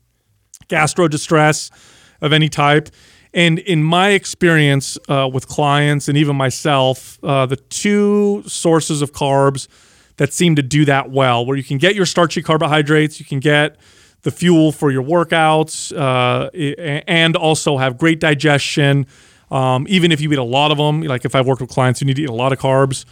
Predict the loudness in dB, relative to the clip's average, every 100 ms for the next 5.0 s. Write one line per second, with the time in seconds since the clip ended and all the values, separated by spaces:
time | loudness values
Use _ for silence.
0 | -20 -20 _ -4 0 0 -2 -2 -2 -2
1 | -4 0 0 2 0 2 0 -6 -16 _
2 | 0 0 0 0 0 0 0 0 0 0
3 | -2 0 0 2 0 0 -2 -4 _ _
4 | _ -2 0 2 0 0 0 0 0 -4